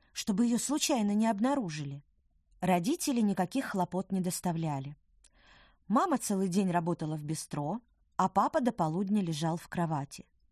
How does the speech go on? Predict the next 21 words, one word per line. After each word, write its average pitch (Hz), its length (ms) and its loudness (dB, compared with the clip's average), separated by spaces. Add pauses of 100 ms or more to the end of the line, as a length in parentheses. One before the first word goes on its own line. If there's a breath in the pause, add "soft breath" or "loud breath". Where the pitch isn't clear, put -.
(420 soft breath)
Незадолго 196 580 2
до 175 140 -2
возвращения 180 680 -2
детей 180 340 -4
из 175 120 -4
школы 190 540 -2
он 190 160 0
вставал – 151 680 -4 (480 soft breath)
и - 20 -2
шаркающей 202 680 0
походкой - 640 -4
брёл 160 280 0
на 143 140 -4
кухню, 285 540 -10 (180)
чтобы - 340 -2
приготовить 160 760 -6
им 165 200 -4 (160)
обед. 156 400 -6 (960 soft breath)
Самую 214 400 4
большую 226 540 2
опасность 170 680 -4